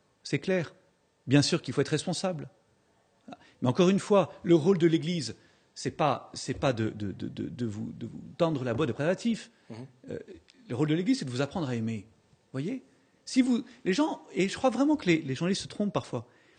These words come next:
Speaker 1: les gens n'attendent pas de l'Église qu'elle parle comme, euh, euh, la radio, comme, euh,
Speaker 2: Mais pour autant,
Speaker 1: je
Speaker 2: les gens qui viennent vous voir aussi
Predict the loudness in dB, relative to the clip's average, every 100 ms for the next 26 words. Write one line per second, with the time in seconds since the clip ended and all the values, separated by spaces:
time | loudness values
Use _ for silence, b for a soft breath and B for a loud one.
0 | b b 0 4 4 4 2 2 0 0
1 | 0 -2 0 0 0 -2 0 0 2 2
2 | 0 -2 b b b -4 -2 0 -2 0
3 | 0 0 2 2 2 2 2 2 2 6
4 | 6 6 4 0 0 0 0 2 4 4
5 | 2 0